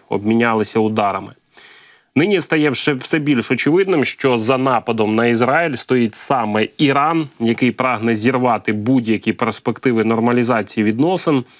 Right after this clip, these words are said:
між Ізраїлем та Саудівською Аравією. І тому, до слова, з'явилися чіткі докази. З іншого боку, західні змі пишуть про те, що несподіване вторгнення Хамас в Ізраїль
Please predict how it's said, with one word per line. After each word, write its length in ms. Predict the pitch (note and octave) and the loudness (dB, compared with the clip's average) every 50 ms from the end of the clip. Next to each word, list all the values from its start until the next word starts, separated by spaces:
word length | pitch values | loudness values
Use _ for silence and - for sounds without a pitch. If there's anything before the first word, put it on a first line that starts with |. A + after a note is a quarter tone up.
| - - _ _ _ - | -20 -20 _ _ _ 0
між 280 | B2+ C#3+ D3+ C3+ - - - | 2 2 2 0 -2 -2 -2
Ізраїлем 580 | C#3 A#2 B2 B2 C3 C3+ C3+ B2+ B2 A2+ G#2+ | 0 2 2 2 2 2 0 2 2 0 0
та 180 | G2+ A#2+ A#2 A#2+ | 0 -2 -4 -2
Саудівською 640 | - B2 A#2 A2 A2+ A2 G#2+ - - A#2 A2 A2+ - | 0 0 0 2 2 0 -2 0 0 2 2 2 0
Аравією. 640 | - A#2 A2 A#2 G#2+ G2 F#2 F#2 F#2 F#2+ F#2+ F#2+ - _ | -2 -2 0 0 0 0 -2 -4 -6 -6 -8 -10 -12 _
І 160 | - C#3 B2+ A#2 | -2 0 0 0
тому, 360 | - C3+ B2+ C3+ D#3+ F#3 G3 | 0 0 2 2 2 0 2
до 120 | D#3+ D3 | 0 -2
слова, 400 | - - C#3 C#3 C3 C3 A#2+ A2+ | -2 0 0 2 2 2 0 0
з'явилися 680 | G2+ G2 A2+ A2+ B2 B2 A#2+ A2 - - A#2 A2 G#2 - - - | 0 0 0 0 2 2 2 0 0 0 0 0 0 -2 -4 -8
чіткі 380 | - - C#3+ A#2+ - - C3+ | -2 -2 -2 -2 0 -2 -2
докази. 420 | A#2 A#2 G#2+ F#2 - - F#2 F#2 - _ _ _ _ - - - - - - - _ _ _ - - | 0 0 0 -2 -2 -8 -12 -12 -14 _ _ _ _ -20 -20 -20 -20 -20 -20 -20 _ _ _ -4 -2
З 140 | C3 D3+ G#3 | 0 0 0
іншого 280 | G#3+ - G3 F3 F3 | 0 0 0 0 2
боку, 340 | D#3+ C#3 D3 D3 C#3 G3+ F#3+ | 2 2 0 0 2 0 0
західні 480 | C#3+ C#3+ D3+ D3+ - D3+ C#3 D3 D3 C3+ | 2 2 0 0 0 -2 0 0 0 2
змі 320 | B2 C3+ C#3+ F3 G3+ G3+ | 2 2 2 2 2 0
пишуть 360 | E3+ - D#3+ D3+ - C#3+ C3+ | 2 2 0 2 0 -2 -2
про 140 | - C3 B2+ | 0 -2 -2
те, 200 | - D#3 E3 D3 | 0 0 0 0
що 220 | - - - C#3 | -2 -2 -2 0
несподіване 920 | C3 B2+ C3+ D3+ D#3+ D3 - - - D3 C#3+ C3+ D3 C#3 A#2+ A#2 G#2+ A2 G#2 | 2 2 2 2 0 -2 -4 -2 -2 -2 0 2 0 2 2 2 0 0 -2
вторгнення 800 | - - _ - C#3+ C3 A2+ G#2+ F#2+ G2+ G#2 G#2 G#2 G#2 G#2 F#2+ | -4 -6 _ -2 0 0 0 0 -2 -2 -2 0 0 0 0 -2
Хамас 560 | - - B2+ B2+ C3+ C3 A#2+ G#2+ G2 - - | -2 -2 0 0 2 2 0 0 -2 -4 -2
в 100 | A2 A#2 | -2 0
Ізраїль 480 | A2+ A#2 B2+ C#3 D3+ E3 F3 F3+ E3 | 2 2 2 2 2 0 0 0 -2